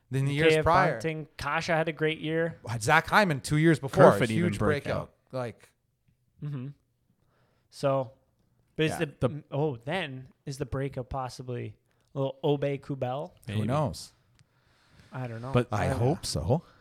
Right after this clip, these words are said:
Speaker 3: the only problem with the, the, what, with the Robertson thing is, like, the, to be br-, to break out, you need opportunity, and I just, we haven't seen these guys in our group.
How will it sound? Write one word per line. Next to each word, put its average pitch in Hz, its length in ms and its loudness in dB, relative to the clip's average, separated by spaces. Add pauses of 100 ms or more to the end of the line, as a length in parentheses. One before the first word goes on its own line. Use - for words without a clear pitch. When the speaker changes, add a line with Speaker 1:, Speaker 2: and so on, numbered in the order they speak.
(140)
Speaker 3:
the 117 80 0
only 143 180 6
problem 147 260 4
with 139 120 0
the, 117 160 0 (160)
the, 113 180 -2
what, 113 220 0 (100)
with 110 100 -12
the 107 100 -2
Robertson 104 420 -2
thing 120 180 -2
is, 110 140 -2
like, 104 200 -4
the, 107 160 -6 (120)
to - 80 -4
be 123 120 4
br-, 113 180 -2
to - 180 0
break 131 300 6
out, 160 200 6
you 127 80 2
need 127 140 4
opportunity, 127 600 2
and 113 100 -4
I 110 120 0
just, 104 260 -4 (880)
we 117 100 -2
haven't 127 280 2
seen 185 520 2
these 151 200 -2
guys 135 460 0
in 113 120 -2
our 127 220 2
group. 117 160 -2